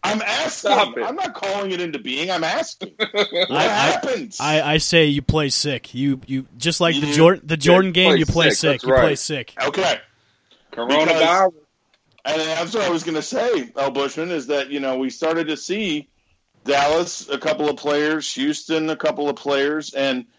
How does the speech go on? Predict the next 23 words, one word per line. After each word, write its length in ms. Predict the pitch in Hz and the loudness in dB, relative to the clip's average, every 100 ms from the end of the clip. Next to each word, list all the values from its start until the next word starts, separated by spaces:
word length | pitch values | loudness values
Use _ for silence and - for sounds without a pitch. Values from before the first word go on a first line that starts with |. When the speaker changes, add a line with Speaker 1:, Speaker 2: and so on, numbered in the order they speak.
| _ _ - | _ _ -2
Speaker 1:
the 140 | 160 | 0
N 100 | 220 | 2
F 180 | 226 - | 0 2
L. 320 | 170 135 123 | 2 2 2
Now, 160 | 131 131 | 0 -2
don't 220 | 165 156 | -2 -2
get 140 | 165 | -4
me 80 | 135 | -2
wrong. 320 | 123 98 95 _ - | -4 -6 -12 _ -12
The 240 | 110 143 | -6 -2
N 120 | 180 165 | -2 -4
F 260 | 180 165 - | -2 0 2
L 400 | 147 139 135 123 | 2 2 0 -2
is 180 | 117 104 | -6 -8
the 80 | |
biggest 680 | 110 117 151 151 147 - - _ _ _ - | -4 0 2 2 -2 -8 -14 _ _ _ -2
revenue-generating 1120 | 123 147 151 143 131 139 135 131 127 127 127 | 0 2 2 0 2 0 0 0 0 0 -2
sport 500 | 117 - 131 131 120 | -8 -2 0 0 -2
machine, 920 | 120 117 - - 202 208 135 101 101 - | -6 -6 -4 -2 0 0 0 -4 -12 -6
and 180 | 123 123 | -4 0
there 260 | 170 180 175 | 2 2 2
will 380 | 208 214 151 | 2 2 2
be 420 | 120 160 131 90 | 0 0 -2 -6